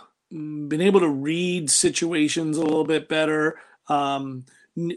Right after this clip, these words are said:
near the end, that, that one I was just talking about with, like, the numbers, numbers, numbers, numbers.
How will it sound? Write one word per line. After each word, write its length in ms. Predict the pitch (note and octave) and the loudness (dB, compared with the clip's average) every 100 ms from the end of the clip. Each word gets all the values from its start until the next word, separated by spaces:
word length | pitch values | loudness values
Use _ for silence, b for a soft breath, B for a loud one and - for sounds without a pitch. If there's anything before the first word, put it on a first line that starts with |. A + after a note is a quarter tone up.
| - | -6
near 420 | D#3+ E3 F3+ G#3+ | -2 2 8 8
the 220 | F#3+ F#3 | 8 4
end, 260 | F3+ F#3 F#3 | 2 0 2
that, 220 | F#3+ F#3 | 2 2
that 120 | F3 E3 | -4 -2
one 140 | F3 | -2
I 60 | D#3+ | -2
was 100 | C#3+ | -4
just 160 | C#3+ | -6
talking 280 | - D#3 D3 | -2 -2 -2
about 300 | C#3 C#3+ C#3 | -4 -2 -2
with, 120 | C#3 | -2
like, 160 | C3+ C3+ | -6 -8
the 80 | C#3+ | -12
numbers, 340 | C#3 C#3+ C3+ | -10 -8 -10
numbers, 300 | D3 C#3 B2+ | -10 -14 -10
numbers, 300 | D3 C#3 C3 | -10 -10 -10
numbers. 440 | C#3+ D3 D3+ D3+ | -10 -6 -6 -6